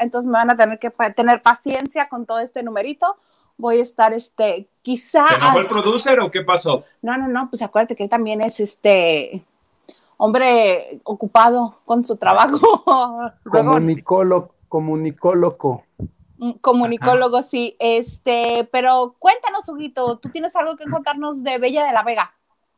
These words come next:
Speaker 3: Oye, <clears throat> yo soy un periodista comprometido con nuestra audiencia. Yo no había querido ver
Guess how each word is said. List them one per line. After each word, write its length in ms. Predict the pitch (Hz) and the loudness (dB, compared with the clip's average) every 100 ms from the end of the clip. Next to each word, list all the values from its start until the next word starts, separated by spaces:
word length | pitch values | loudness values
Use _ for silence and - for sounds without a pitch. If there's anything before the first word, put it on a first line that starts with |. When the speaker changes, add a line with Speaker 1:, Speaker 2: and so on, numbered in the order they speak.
| _ _ _ _ - - - | _ _ _ _ -20 -20 -4
Speaker 3:
Oye, 540 | - 277 226 190 151 - _ _ - | 2 2 4 2 2 -4 _ _ -2
<clears throat> 1040 | 214 - 196 143 _ _ _ _ _ _ - | 0 2 0 0 _ _ _ _ _ _ -4
yo 220 | 160 254 | 0 2
soy 160 | 302 | 2
un 120 | 294 339 | 0 0
periodista 640 | 220 196 175 190 180 247 | 2 2 2 0 0 0
comprometido 840 | 220 175 143 160 170 147 190 214 214 | 2 0 2 2 2 0 0 0 2
con 200 | 175 160 | 0 2
nuestra 360 | 185 202 214 | 0 0 0
audiencia. 760 | 202 196 175 156 139 143 165 285 _ _ _ _ _ _ _ _ _ _ | 0 2 0 0 0 0 0 -6 _ _ _ _ _ _ _ _ _ _
Yo 220 | 151 175 226 | -2 0 2
no 80 | |
había 300 | 254 226 226 | 2 2 0
querido 420 | 226 220 208 208 196 | 2 0 2 2 4
ver 380 | 190 196 196 | 2 2 -2